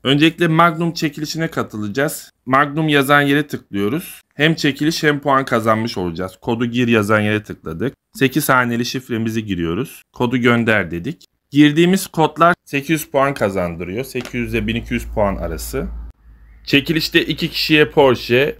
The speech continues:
otuz kişiye iki yüz bin T L değerinde Magnum kart. Çekilişe katıldık. Hediye talep edeceğiz. Ödüller kısmına geldik. Fırsatlar. Şok Market.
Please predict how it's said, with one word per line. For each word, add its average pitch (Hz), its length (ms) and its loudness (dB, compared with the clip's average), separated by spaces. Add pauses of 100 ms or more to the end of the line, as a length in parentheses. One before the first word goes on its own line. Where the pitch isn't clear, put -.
otuz 127 340 0
kişiye 135 420 0
iki 127 240 -4
yüz 131 160 4
bin 123 140 0
T 123 260 4
L 104 40 -8
değerinde 104 600 2 (140)
Magnum 98 420 0
kart. - 480 -4
Çekilişe 110 420 -4
katıldık. 95 520 -2 (320)
Hediye 151 300 6
talep 131 260 2
edeceğiz. 107 560 -2
Ödüller 143 420 2
kısmına 131 320 -8
geldik. 107 540 -4 (320)
Fırsatlar. - 840 -2 (920)
Şok 139 340 0
Market. 110 600 0